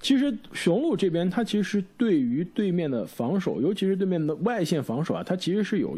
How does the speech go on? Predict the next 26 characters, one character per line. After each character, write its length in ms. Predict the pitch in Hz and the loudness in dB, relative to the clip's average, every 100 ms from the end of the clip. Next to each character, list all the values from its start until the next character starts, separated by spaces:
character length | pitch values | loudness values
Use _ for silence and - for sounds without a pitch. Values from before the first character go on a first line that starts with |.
| - | -6
足 160 | 123 147 | -2 0
够 160 | 175 | 0
的 140 | 98 - - - - | -2 -8 -16 -20 -6
这 120 | 123 | -2
个 80 | 113 | 0
威 180 | 208 | 0
胁、 180 | 202 110 | 0 -2
足 140 | - 147 | -2 -2
够 120 | 180 | 0
的 60 | |
压 140 | 139 175 | 0 0
迫 160 | 196 | 0
力 140 | 135 101 | 0 -2
的。 120 | 80 | 0
因 120 | 175 | 0
为 120 | 277 | 0
雄 240 | 208 156 226 | 0 0 0
鹿 180 | 233 - | 0 -2
他 220 | 208 190 | -2 -2
后 200 | - 208 | 0 0
卫 140 | 190 | 0
的 120 | 139 | 0
两 220 | 117 82 101 | -2 -2 -4
个 100 | 151 | -2
球 180 | 151 | 0
员 160 | 127 | -2